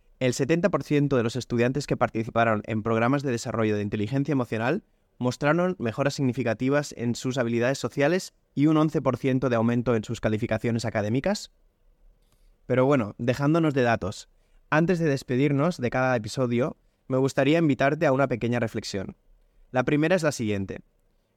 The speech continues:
Piensa en la última vez que sentiste una emoción intensa. ¿Pudiste identificarla?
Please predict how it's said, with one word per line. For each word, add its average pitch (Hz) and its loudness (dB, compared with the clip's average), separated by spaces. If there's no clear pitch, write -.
Piensa 180 2
en 135 -4
la 127 4
última 156 2
vez 135 0
que 147 -6
sentiste 135 -2
una 139 0
emoción 131 0
intensa. 107 -4
¿Pudiste 143 2
identificarla? 117 -2